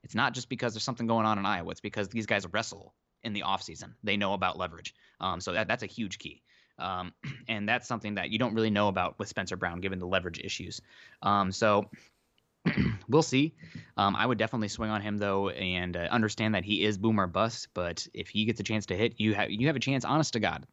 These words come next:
The athleticism is there. Everything working out, which, you know, what are the odds of that? Five percent, ten percent, but Lane Johnson is one where, like, he's the size, the movement skills, et cetera, et cetera. Really good right tackle there for a while. The odds of that happening, probably not great, but I definitely think,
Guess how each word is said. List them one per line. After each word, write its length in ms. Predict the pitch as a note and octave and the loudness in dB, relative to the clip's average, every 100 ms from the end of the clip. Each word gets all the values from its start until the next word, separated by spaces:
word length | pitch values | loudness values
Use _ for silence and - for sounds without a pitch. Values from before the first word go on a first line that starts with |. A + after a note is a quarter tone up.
| - | -2
The 140 | G#2 | 0
athleticism 580 | A2 A2 A2 - G2 F#2+ | 2 -2 -2 -4 -4 -4
is 140 | F2+ | -4
there. 200 | F2 F2 F2 F#2 - _ | -4 -4 -4 -10 -12 _
Everything 300 | B2+ C3 B2 | -2 0 0
working 300 | A#2 A2 G#2 | 2 2 2
out, 180 | F2+ F2+ | 0 0
which, 240 | F2 - - | -4 -8 -8
you 80 | F2 | -6
know, 60 | |
what 120 | F2 F2+ | -4 -2
are 40 | |
the 100 | F2+ | 0
odds 180 | F2+ E2+ | 0 -2
of 80 | E2+ | -6
that? 180 | E2 | -4
Five 160 | - F2+ | -2 -2
percent, 300 | - - F2 | -4 -8 -4
ten 100 | G2+ | -4
percent, 300 | F#2 F#2 E2 | -4 -6 -4
but 160 | E2+ - - - _ | -6 -6 -12 -20 _
Lane 240 | A2 A2+ | 4 4
Johnson 400 | G#2+ A2+ G#2+ - - | 4 0 -2 -12 -12
is 160 | - G#2+ | -10 -6
one 200 | F#2 F2+ | -4 -2
where, 100 | F2 | -2
like, 200 | E2+ E2+ | -2 -4
he's 180 | G2+ F#2 | -8 -6
the 120 | F#2+ | -4
size, 380 | - F#2+ F#2 - | 2 2 2 0
the 100 | F#2 | -4
movement 320 | F#2 F#2 F2 | -4 -4 -6
skills, 300 | - F#2+ F2+ | -2 -2 -2
et 100 | E2+ | -2
cetera, 280 | G2 F2+ F2 | 0 0 -2
et 100 | - | -4
cetera. 360 | E2+ D#2+ E2 - - _ | -4 -4 -6 -10 -20 _
Really 340 | F#2+ A2+ A2+ | 2 4 6
good 120 | G#2 G2 | 6 4
right 160 | F2+ | 2
tackle 260 | G#2 F#2+ F2+ | 0 -4 -4
there 180 | F2 F2+ | -6 -4
for 140 | F#2 | -6
a 60 | F2 | -4
while. 340 | E2+ E2+ F2 _ _ | -4 -6 -8 _ _
The 320 | F2 - - | -12 -8 0
odds 160 | A#2+ A2+ | 2 2
of 60 | |
that 100 | G#2 | 0
happening, 300 | G2 F#2 F2 | -2 -4 -6
probably 220 | F2+ F#2 E2 | -8 -8 -8
not 180 | D#2+ | -10
great, 300 | - F2+ - - | -4 -4 -4 -8
but 180 | D#2+ - - | -8 -6 0
I 140 | F#2+ | 2
definitely 340 | F#2+ F#2 F2+ F2 | 2 0 -6 -6
think, 320 | F2+ E2+ | -6 -8